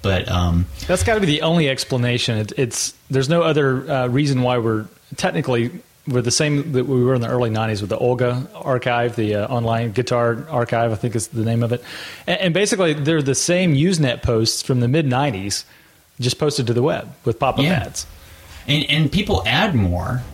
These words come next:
Speaker 1: you know, but, I mean, it's, it, I notice that, like, um, occasionally you'll get new stuff if it's, like, a new popular song.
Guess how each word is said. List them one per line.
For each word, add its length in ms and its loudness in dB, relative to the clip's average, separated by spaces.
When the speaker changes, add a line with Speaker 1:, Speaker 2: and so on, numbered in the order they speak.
Speaker 1:
you 120 0
know, 240 2
but, 240 0
I 40 2
mean, 200 4
it's, 380 0
it, 280 -2
I 180 2
notice 320 2
that, 240 0
like, 280 2
um, 360 2
occasionally 460 2
you'll 100 4
get 180 0
new 200 4
stuff 280 2
if 180 0
it's, 140 -2
like, 120 0
a 60 4
new 180 4
popular 480 0
song. 380 0